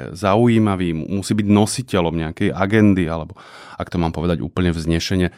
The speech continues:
tak étosu. Ja si myslím, že Branislav Gröling toto nemá, preto nebude úspešný líder. Preto S A S podľa mňa skôr či neskôr, a skôr, skôr ako neskôr,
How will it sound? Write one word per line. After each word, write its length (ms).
tak 240
étosu. 560
Ja 240
si 200
myslím, 680
že 240
Branislav 720
Gröling 480
toto 240
nemá, 400
preto 560
nebude 400
úspešný 640
líder. 480
Preto 400
S 320
A 160
S 160
podľa 320
mňa 80
skôr 400
či 160
neskôr, 520
a 120
skôr, 360
skôr 480
ako 240
neskôr, 480